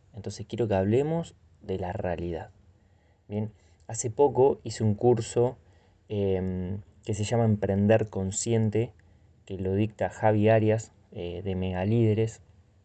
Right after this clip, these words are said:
Si no lo conocen, búsquenlo en las redes sociales como Megalíderes, en Instagram y demás. Eh, y bueno, eh, él da muchas herramientas sobre coaching.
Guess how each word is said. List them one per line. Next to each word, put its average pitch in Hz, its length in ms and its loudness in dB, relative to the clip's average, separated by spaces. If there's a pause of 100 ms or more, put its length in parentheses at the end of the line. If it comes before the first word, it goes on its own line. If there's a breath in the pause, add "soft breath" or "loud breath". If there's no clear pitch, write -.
(520)
Si - 200 -14
no 113 120 -2
lo 110 100 4
conocen, 107 420 2
búsquenlo 104 320 0
en 104 80 0
las 92 140 -6
redes 104 180 -2
sociales 127 520 2
como 95 300 -6
Megalíderes, 107 760 0 (560 soft breath)
en 101 100 -10
Instagram 107 560 -4
y 90 120 -6
demás. 123 360 0 (640 soft breath)
Eh, 90 340 -10
y 110 200 -10
bueno, 92 240 -6 (300)
eh, 107 280 -12
él 104 160 0
da 104 120 6
muchas 110 340 2
herramientas 101 420 -2
sobre 95 240 -8
coaching. 117 520 0